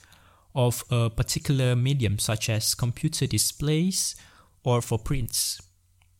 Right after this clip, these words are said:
Normal display augments an R G B palette, with different profiles such as the wide color gamut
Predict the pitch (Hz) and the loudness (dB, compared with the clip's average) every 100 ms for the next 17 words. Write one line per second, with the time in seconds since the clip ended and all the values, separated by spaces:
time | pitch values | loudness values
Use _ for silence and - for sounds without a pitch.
0 | _ _ _ _ _ - - 120 123 175 | _ _ _ _ _ -20 -6 2 6 8
1 | 190 135 117 - - 107 98 120 - - | 8 6 4 2 2 0 2 -2 -8 -2
2 | 123 - 127 123 - - - 123 113 139 | -2 0 0 2 4 2 0 -4 0 4
3 | 135 117 151 175 156 107 - 101 - - | 4 6 6 6 4 0 2 0 -2 -8
4 | - _ _ - _ - _ - 120 110 | -20 _ _ -20 _ -20 _ 0 2 2
5 | - 120 139 139 131 120 147 160 117 101 | 0 0 2 4 2 2 0 0 2 2
6 | 104 107 101 107 104 - - 107 117 107 | 2 0 0 -2 0 0 0 2 2 0
7 | - 120 135 117 98 98 101 | -2 -2 0 2 2 0 -4